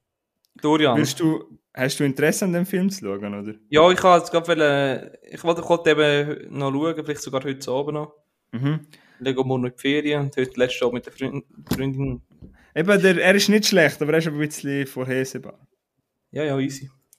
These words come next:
Speaker 1: Mach noch eine Flasche Wein auf, dann geht das schon. <laughs>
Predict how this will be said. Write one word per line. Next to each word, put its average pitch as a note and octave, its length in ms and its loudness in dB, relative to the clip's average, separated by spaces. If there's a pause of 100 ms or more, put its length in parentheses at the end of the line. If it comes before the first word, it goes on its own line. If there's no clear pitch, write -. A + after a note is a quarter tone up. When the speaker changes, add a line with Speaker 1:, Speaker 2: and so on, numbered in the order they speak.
(160)
Speaker 1:
Mach C3 100 -6
noch C3+ 80 -4
eine B2+ 60 -2
Flasche C3+ 340 4
Wein C#3+ 220 -2
auf, C#3 80 -12
dann B2+ 140 -6
geht B2+ 220 -4
das B2 80 -6
schon. C3+ 340 -4 (220)
<laughs> - 200 -20